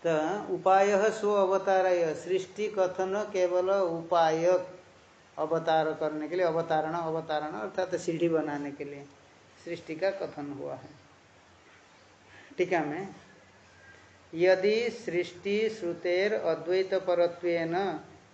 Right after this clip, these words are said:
तद विरोध समाधि अधस्तात् एव उक्तौ तर्हि पुनश्चोद्यम तत्परिहारश्च अयुक्तौ पुनरुक्तेरिति आशंक्याः।" सिद्धांत कह दिया भाष्य में ना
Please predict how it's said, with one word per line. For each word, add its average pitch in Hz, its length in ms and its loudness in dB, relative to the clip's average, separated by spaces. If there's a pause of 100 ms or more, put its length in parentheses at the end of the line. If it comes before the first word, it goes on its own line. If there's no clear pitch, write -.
तद 180 280 2
विरोध 175 500 2
समाधि 165 840 -4
अधस्तात् 170 920 0
एव 175 200 0
उक्तौ 170 540 0
तर्हि 175 360 0
पुनश्चोद्यम 185 1160 -2
तत्परिहारश्च 170 1160 0
अयुक्तौ 196 920 0
पुनरुक्तेरिति 175 1000 -4
आशंक्याः।" 139 800 -6 (1200)
सिद्धांत 175 440 0
कह 190 280 2
दिया 196 200 4
भाष्य 180 320 2
में 190 140 -2
ना 202 280 -2